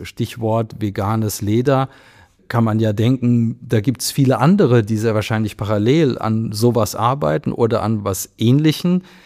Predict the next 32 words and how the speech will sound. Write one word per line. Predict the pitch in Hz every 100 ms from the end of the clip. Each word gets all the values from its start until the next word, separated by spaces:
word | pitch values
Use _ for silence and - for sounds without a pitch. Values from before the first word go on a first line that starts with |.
| _ _ _
Wie | 104 123
kam's | 127 110 131 151
denn | - 135
jetzt | 127 127 -
dazu, | 123 - 131 131 131 135 117
würdet | 120 120 117
ihr | 120
sagen, | 113 107 110 123 120 107
dass | 113 113 - - -
ihr | - 156 -
ausgerechnet | 123 - 117 107 113 104
jetzt | 123 - - - -
so | 107 123 120
weit | 113 104
seid, | 123 113 139 - - -
dass | 117 -
dieses | - 117 117 113
Material | 110 - 107 104 104
sichtbar | 123 - - 110
ist | 104 123 - -
und | 113 107 104 -
dass | 98 -
auch | 107 101
durchaus | - 104 - 110 -
Kooperationen | 120 113 104 101 - 120 113 110
mit | 104
der | 92
Industrie | 101 98 - - 139
jetzt | 98 82 -
ja | 80 78 - -
gestartet | - - 80 85 -
sind? | - 85